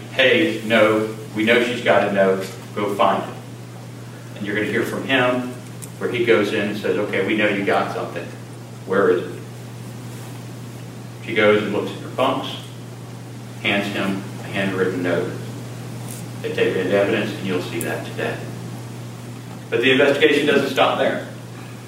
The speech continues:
Once again, we continue to observe, and what we are able to find after that is that the next day, the fourteenth, another jail call happens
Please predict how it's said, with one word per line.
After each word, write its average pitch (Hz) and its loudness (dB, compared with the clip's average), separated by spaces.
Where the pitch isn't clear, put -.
Once 120 0
again, 147 4
we 123 2
continue 139 2
to - 2
observe, 139 6
and 123 2
what 120 2
we 120 2
are 120 10
able 120 6
to 120 -2
find 120 2
after 117 2
that - 6
is 233 2
that - 6
the 226 2
next - 4
day, 123 6
the 120 2
fourteenth, 175 2
another 127 2
jail 127 6
call 120 8
happens 117 4